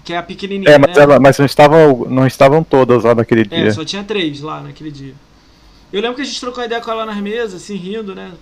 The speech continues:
Speaker 1: Conversou com ela, né?
Speaker 2: Sim, era. Acho que era a Nina que tava lá.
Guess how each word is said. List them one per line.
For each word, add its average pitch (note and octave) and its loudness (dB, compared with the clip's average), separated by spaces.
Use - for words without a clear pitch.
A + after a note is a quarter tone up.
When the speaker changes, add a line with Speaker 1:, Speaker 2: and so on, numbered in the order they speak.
Speaker 1:
Conversou D3+ -18
com - -20
ela, F3 -16
né? D#3+ -16
Speaker 2:
Sim, D3 2
era. C3 6
Acho - -14
que - 0
era A2 2
a G2+ 0
Nina C#3 0
que - -12
tava A2 0
lá. B2+ 0